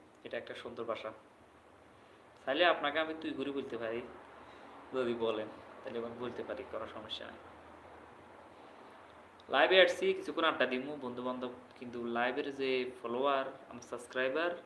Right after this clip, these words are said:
আর লাইভের যে আমার অ্যাক্টিভিটি, রেসপন্স আমি দেখতেছি না, একজন ফাইলা। আজকে প্রায় সাত আট দিন, সাত আট বার লাইভ করার পর আজকে যে একজন মানুষ পাইছি কিছুক্ষণ গল্প করার মতন।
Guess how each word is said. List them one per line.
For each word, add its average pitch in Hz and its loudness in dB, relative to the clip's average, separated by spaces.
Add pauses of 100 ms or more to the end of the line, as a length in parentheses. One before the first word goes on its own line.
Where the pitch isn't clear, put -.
(520)
আর 107 2 (180)
লাইভের 180 8 (120)
যে 160 6 (120)
আমার 147 4 (120)
অ্যাক্টিভিটি, 175 8 (760)
রেসপন্স 175 8 (420)
আমি 160 6
দেখতেছি 151 2
না, 120 -6 (160)
একজন 139 2
ফাইলা। 117 2 (760)
আজকে 156 2 (220)
প্রায় 160 10
সাত 151 6
আট 160 8
দিন, 165 0
সাত 139 2
আট 160 4
বার 175 8 (120)
লাইভ 151 8
করার 165 6
পর 165 4 (140)
আজকে 123 0 (100)
যে 120 4 (100)
একজন 117 -8
মানুষ 123 -6
পাইছি 131 -4 (600)
কিছুক্ষণ 123 -6
গল্প 117 0
করার 127 2
মতন। 131 -2